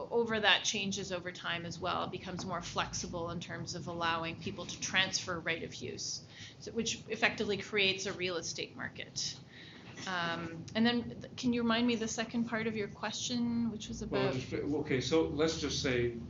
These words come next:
Speaker 2: hypothetically, it's the, um, uh, municipal government. Well, who is that? Is that the, the League of Communist Yugoslavia?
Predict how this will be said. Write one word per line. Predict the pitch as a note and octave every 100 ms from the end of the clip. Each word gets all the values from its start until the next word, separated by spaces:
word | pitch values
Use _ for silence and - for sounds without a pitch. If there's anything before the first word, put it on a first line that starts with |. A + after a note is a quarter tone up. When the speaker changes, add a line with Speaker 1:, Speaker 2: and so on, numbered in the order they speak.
| -
Speaker 2:
hypothetically, | B2+ - A#2 C#3 A#2+ A2 G2+ G#2
it's | G#2+ G#2+ -
the, | A2 G#2+ G#2 - - - - - - - -
um, | G2+ G2 F2+ F2+ F2 E2 - -
uh, | - - - F#2 F#2 - - - -
municipal | B2+ C3 D#3+ - A2 A2 G#2+ G#2+ -
government. | C3+ C3+ B2 - - - - - -
Well, | - C3
who | A3 A3+
is | F#3
that? | F#2+ -
Is | A#2
that | C#3 C3
the, | C3
the | A#2 - A#2+
League | A2+ C#3 D3+ C3+
of | A2
Communist | C#3 C3+ C#3+ C#3+ -
Yugoslavia? | B2 B2+ A#2+ A2 A#2+ B2+ F3+ F#3